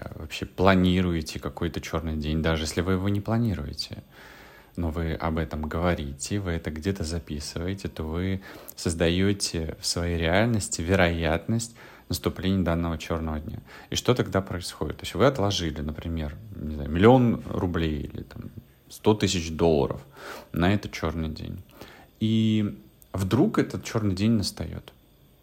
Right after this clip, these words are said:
Ну вот, допустим, вот, вот он настал. И что тогда? Начинаем тратить то, что отложили на черный день? А, а если закончится, то что тогда?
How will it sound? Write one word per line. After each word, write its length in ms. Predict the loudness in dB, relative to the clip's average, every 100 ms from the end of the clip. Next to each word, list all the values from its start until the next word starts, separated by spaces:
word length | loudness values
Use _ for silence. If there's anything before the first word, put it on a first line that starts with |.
| -4
Ну 200 | 2 2
вот, 100 | 2 -4 -16 -10
допустим, 840 | -8 -8 -6 -6 -4 -6 -8 -12 -18 _ -20 -20 _ _ _ _ _ _ _ _ _ _ -20 _ _ -20 -8
вот, 340 | 4 4 4 -10 -20 -14 0
вот 360 | 4 4 2 -2
он 240 | -2 -2
настал. 440 | -6 -6 -8 -8 -8
И 20 |
что 220 | -6 -4
тогда? 400 | -4 -6 -8 -12 -14 _ _ -20 -20 -20 -20 -20 _ -10
Начинаем 440 | -4 2 4 4
тратить 360 | 2 2 0 -4
то, 120 | -6
что 200 | -6 -4
отложили 320 | -2 -2 -2
на 140 | -4 -6
черный 320 | -6 -4 -4
день? 300 | -2 -4 -6 -10 -20 _ _ -20 -20 -10
А, 1200 | -2 0 2 2 0 0 0 -2 -2 -2 -4 -6 -8 -8
а 120 | -2
если 220 | -2 -2 -4
закончится, 600 | -4 -4 -6 -8 -10 -12
то 120 | -10
что 180 | -8 -8
тогда? 380 | -6 -6 -8